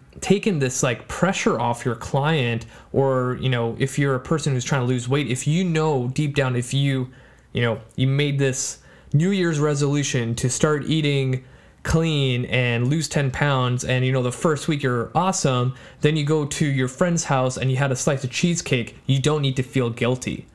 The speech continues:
because now you know that, "Hey, I fucked up by eating a cheesecake.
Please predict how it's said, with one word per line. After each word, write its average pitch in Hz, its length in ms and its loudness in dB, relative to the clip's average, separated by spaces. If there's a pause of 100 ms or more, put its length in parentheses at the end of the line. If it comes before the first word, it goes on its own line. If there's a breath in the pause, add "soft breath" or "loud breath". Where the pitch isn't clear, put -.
(260 loud breath)
because 139 280 2
now 139 200 2
you 135 160 2
know 143 360 2
that, 120 440 0 (280)
"Hey, 143 340 0
I 139 140 2
fucked 139 320 -2
up 135 160 0
by 123 100 0
eating 117 580 -2 (460 loud breath)
a - 60 -2
cheesecake. 127 840 0